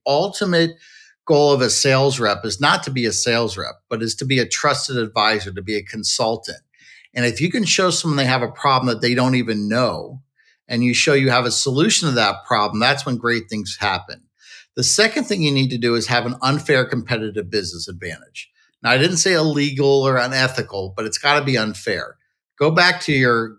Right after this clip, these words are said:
Sunday school of talking about David and Goliath. David beat Goliath for a couple reasons. Number one, he didn't do what Goliath said. So if we're, you and I have a business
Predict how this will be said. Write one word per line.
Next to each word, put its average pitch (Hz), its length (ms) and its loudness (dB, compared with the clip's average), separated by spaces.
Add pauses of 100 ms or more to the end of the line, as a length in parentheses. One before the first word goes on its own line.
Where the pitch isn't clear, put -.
(100)
Sunday 147 460 2
school 107 420 0
of 101 180 -2
talking 127 300 0
about 104 280 -2
David 120 340 0
and 110 100 -4
Goliath. 98 680 -2 (640)
David 175 440 4
beat 160 240 0
Goliath 131 460 2
for 120 100 -2
a 104 60 -8
couple 135 340 -2
reasons. 92 360 -6
Number 139 240 0
one, 143 600 2
he 135 160 -6
didn't 156 240 2
do 147 140 2
what 135 140 2
Goliath 117 440 2
said. 101 400 -4 (600)
So 131 600 4
if 127 180 2
we're, 156 380 4
you 160 180 4
and 202 100 2
I 165 240 6
have 139 300 2
a 131 80 2
business 123 720 0